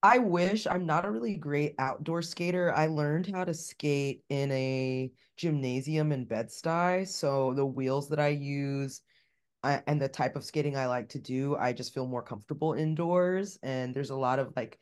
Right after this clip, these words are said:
really funny, like, cool underground places to do that.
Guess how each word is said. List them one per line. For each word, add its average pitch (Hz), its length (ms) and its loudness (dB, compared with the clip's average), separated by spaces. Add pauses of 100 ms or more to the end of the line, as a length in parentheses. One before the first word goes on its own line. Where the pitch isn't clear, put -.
(280)
really 147 220 0
funny, 135 580 -2
like, 123 240 -2
cool 131 680 0
underground 127 600 -2
places 131 400 -6
to - 120 -10
do 113 200 -8
that. 131 360 0